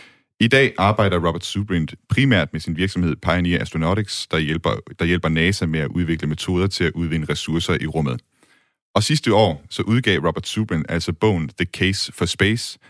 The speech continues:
som er den bog, vi skal tage udgangspunkt i dag. For udover at bogen er en teknisk beskrivelse af,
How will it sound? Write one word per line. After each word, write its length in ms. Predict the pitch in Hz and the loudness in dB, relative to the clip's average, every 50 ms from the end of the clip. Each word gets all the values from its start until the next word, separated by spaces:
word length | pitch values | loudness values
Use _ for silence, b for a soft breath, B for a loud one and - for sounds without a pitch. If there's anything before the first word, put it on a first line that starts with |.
| b b - | b b -10
som 200 | - - 104 98 | -4 0 2 2
er 40 | 92 | 4
den 200 | 110 113 107 95 | 4 2 2 4
bog, 220 | - 107 101 85 - | 4 2 2 2 0
vi 60 | 85 | -4
skal 180 | - - - 87 | -6 -6 -6 -6
tage 200 | - - 85 - | -4 -4 -2 -2
udgangspunkt 680 | 92 95 98 92 85 - - - 95 85 78 - - - - | 0 0 0 0 0 0 -2 0 0 0 -2 -4 -8 -8 -6
i 60 | 90 | -2
dag. 220 | 82 92 82 - - _ _ _ _ B B B B B B B B B B - | 0 0 -2 -2 -4 _ _ _ _ B B B B B B B B B B -4
For 100 | - 110 | 0 2
udover 440 | - 131 135 127 117 110 107 95 - | 4 6 6 6 8 6 6 6 4
at 160 | - 90 92 | 2 0 -2
bogen 260 | - 113 113 98 85 - | 0 2 2 2 2 0
er 100 | - 85 | 0 0
en 120 | 82 78 76 | 0 -2 -2
teknisk 400 | - - 117 117 - 90 - - | -2 -2 0 0 0 -2 -2 -4
beskrivelse 520 | 90 - - 110 101 90 80 - - 87 | -8 -6 -2 0 0 0 0 0 0 0
af, 160 | 82 78 71 | 0 0 -2